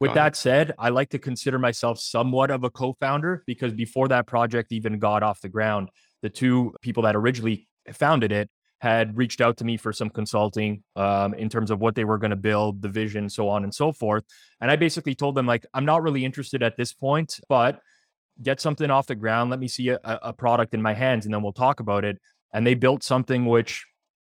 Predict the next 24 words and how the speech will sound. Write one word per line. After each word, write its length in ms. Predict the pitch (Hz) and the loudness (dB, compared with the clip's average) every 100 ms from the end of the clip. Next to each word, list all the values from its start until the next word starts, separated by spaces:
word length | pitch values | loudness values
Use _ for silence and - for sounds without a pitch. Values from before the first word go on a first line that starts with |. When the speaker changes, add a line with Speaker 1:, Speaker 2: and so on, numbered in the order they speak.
| - | -2
Speaker 1:
I 120 | 113 | -2
found 300 | - 127 120 | 2 0 0
very 260 | 110 123 117 | 0 0 0
difficult 440 | 113 110 - 107 | -4 -6 -8 -4
not 260 | 104 107 - | 0 0 0
to 100 | 104 | -6
use 260 | 104 95 | -6 -6
on 140 | 92 92 | -6 -6
a 40 | |
daily 280 | 95 95 92 | -4 -4 -4
basis 560 | 85 - - 82 - - | -8 -8 -4 -4 -6 -6
Speaker 2:
Hmm. 60 | |
Speaker 1:
as 120 | 110 | -4
a 40 | 101 | -2
bettor. 360 | 95 95 85 - _ _ | -2 -2 -4 -18 _ _
Um, 380 | - 104 107 107 | -2 2 2 0
and 240 | - 110 113 | -2 0 2
whenever, 600 | 117 131 135 139 131 - _ - | 2 2 2 2 0 -4 _ -4
you 80 | |
know, 120 | 113 110 | 0 0
I, 320 | 104 - 127 - | -2 -6 -6 -2
I, 220 | 123 113 - | -2 -2 -2
I 80 | |
worked, 460 | 120 117 135 139 - | -2 2 0 0 -8